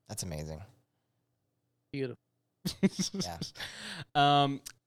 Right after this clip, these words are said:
Speaker 3: I will say this. I wrote this down 'cause I just, I, this is how I felt. The way Gunn is able to bring us an ending where no one dies and yet does not do any stereotypical, like, movie things where it's like, you know, like,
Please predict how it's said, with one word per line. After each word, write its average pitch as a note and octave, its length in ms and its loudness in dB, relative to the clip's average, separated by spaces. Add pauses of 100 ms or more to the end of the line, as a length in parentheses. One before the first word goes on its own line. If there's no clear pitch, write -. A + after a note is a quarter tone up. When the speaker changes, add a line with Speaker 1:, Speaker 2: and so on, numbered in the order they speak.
(120)
Speaker 3:
I D3 100 2
will D#3 120 2
say D#3+ 300 2
this. A#2+ 340 0
I A2+ 60 2
wrote C3 200 0
this B2+ 140 -4
down G#2+ 240 -2
'cause G#2 140 -4
I G#2 80 2
just, G#2+ 180 -6
I, A2 140 -6 (200)
this A#2 140 -6
is - 60 -4
how A2 180 -2
I G2+ 60 0
felt. F#2 400 -4 (360)
The A#2+ 120 2
way E3 200 4
Gunn D3 360 2
is A#2 160 -4
able B2+ 220 -2
to A2+ 120 -4
bring B2 380 -2
us A#2+ 100 -2
an A#2 220 -8
ending F#2+ 420 -8 (140)
where A2 200 -4
no A2 360 2
one G3 420 0
dies C3 720 -2 (500)
and C#3+ 160 4
yet C3+ 240 6
does B2+ 200 4
not C#3+ 260 2
do C3+ 180 2
any C#3+ 220 2
stereotypical, C3+ 640 -2
like, A2+ 160 0
movie C3 800 0 (560)
things C#3+ 480 2
where A#2 340 2
it's - 160 -4
like, G#2+ 260 2
you B2+ 140 -2
know, A2 160 4
like, A2 420 -2